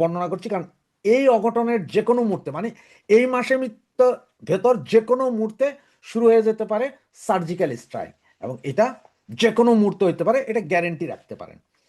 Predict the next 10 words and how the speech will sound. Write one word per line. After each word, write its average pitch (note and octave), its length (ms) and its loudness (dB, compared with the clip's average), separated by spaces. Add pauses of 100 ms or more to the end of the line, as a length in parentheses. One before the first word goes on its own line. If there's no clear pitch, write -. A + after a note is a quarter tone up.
(480)
শুধু C#3 240 -8
যে F#3 80 4 (100)
চারটা F3 300 0 (800)
হিন্দু, F3+ 280 0 (400)
আজকে D3+ 260 -6 (440)
তিনজন E3 300 -2 (120)
হিন্দু E3 220 0 (180)
ভদ্রলোক D#3+ 420 -2
মারা D3+ 220 -4
গেলেন D3+ 240 -2